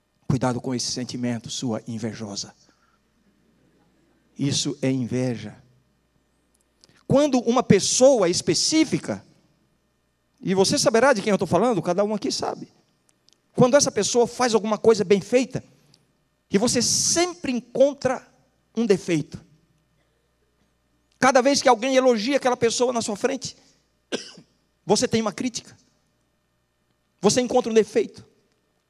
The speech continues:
E se essa pessoa fez isso com absoluta perfeição e você não consegue apontar um defeito, você julga as intenções, mas você nunca se satisfaz com isso. Na verdade,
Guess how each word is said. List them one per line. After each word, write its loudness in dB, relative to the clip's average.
E 0
se 2
essa 2
pessoa 2
fez -2
isso -4
com -2
absoluta -4
perfeição -2
e 0
você -4
não -2
consegue -2
apontar -4
um -4
defeito, -4
você 0
julga -2
as -2
intenções, -6
mas -2
você -2
nunca -4
se -6
satisfaz -6
com -10
isso. -10
Na -2
verdade, -4